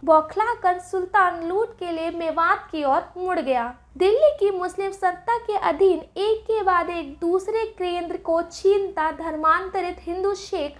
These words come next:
अली पंजाब होकर आगे बढ़ता गया। तारीख मुबारक शाही से स्पष्ट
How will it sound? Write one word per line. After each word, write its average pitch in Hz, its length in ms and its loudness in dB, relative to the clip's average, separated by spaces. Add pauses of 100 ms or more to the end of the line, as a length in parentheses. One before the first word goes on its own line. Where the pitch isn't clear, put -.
अली 339 300 4
पंजाब 349 720 0
होकर 302 360 -2 (100)
आगे 330 360 2
बढ़ता 285 360 -4
गया। 262 300 -4 (540)
तारीख 320 640 2
मुबारक 311 440 2
शाही 320 480 2
से 359 180 -6
स्पष्ट - 500 -2